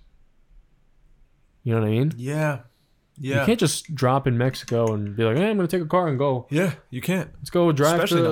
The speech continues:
Speaker 2: Mexico,
Speaker 1: Argentina
Speaker 2: dude.
Speaker 1: or something."
Speaker 2: That's what I'm saying about
Speaker 1: Yeah,
Speaker 2: Brazil
Speaker 1: you can't do
Speaker 2: before,
Speaker 1: it.
Speaker 2: dude. You, you better
Speaker 1: Yeah.
Speaker 2: fucking watch out.
Speaker 1: Yeah.
Speaker 2: They tell you you can't, you can't leave, like, your hotel room without, like,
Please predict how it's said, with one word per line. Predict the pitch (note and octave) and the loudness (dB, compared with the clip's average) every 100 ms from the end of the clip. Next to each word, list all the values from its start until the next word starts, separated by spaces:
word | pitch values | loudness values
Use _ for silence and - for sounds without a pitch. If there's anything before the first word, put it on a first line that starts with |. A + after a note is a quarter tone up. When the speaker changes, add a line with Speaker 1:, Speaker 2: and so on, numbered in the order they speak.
| D3+ | 2
Speaker 2:
Mexico, | |
Speaker 1:
Argentina | D#3+ D3+ E3+ - | 0 0 0 0
Speaker 2:
dude. | |
Speaker 1:
or | A2 | 0
something." | G#2+ G#2 G2+ - | -2 -4 -6 -8
Speaker 2:
That's | F3+ | -6
what | |
I'm | |
saying | A3 A#3 | -2 0
about | G#3+ | 2
Speaker 1:
Yeah, | |
Speaker 2:
Brazil | D#3+ C#3+ | 2 2
Speaker 1:
you | A3+ | 2
can't | F#3 | 2
do | A3+ | 2
Speaker 2:
before, | C3 | 2
Speaker 1:
it. | B2 | 2
Speaker 2:
dude. | B2+ E3 | 2 2
You, | D3 F3 | 0 -2
you | E3 | -2
better | F#3 F#3+ A2+ | 0 2 2
Speaker 1:
Yeah. | G#2+ | 2
Speaker 2:
fucking | D3 D#3+ C3+ G2+ | 0 -2 -4 -6
watch | - D3+ F#3+ - | -2 0 0 0
out. | F#3 E3 - - _ | -2 -2 -6 -20 _
Speaker 1:
Yeah. | A#2 G#2 G#2 - | -4 -2 -4 -4
Speaker 2:
They | F3 | -4
tell | - | -2
you | C#4 | 0
you | A#3+ G#3+ | 2 0
can't, | - G#3+ - | -2 -8 -4
you | F3+ | -4
can't | A3 A#3+ A#3+ E3 | -4 -8 -6 -4
leave, | F#3+ E3 | -4 -2
like, | E3 D3+ | -4 -4
your | - - B2+ B2+ | -12 -10 -4 -4
hotel | C3 D3 D3+ - C3+ D#3+ | -4 -6 -6 -4 -2 -2
room | F#3 G3 G3+ _ _ _ | -2 -4 -6 _ _ _
without, | - C#3+ D#3+ D#3 | -4 0 0 0
like, | D3 B2 - | 0 -2 -4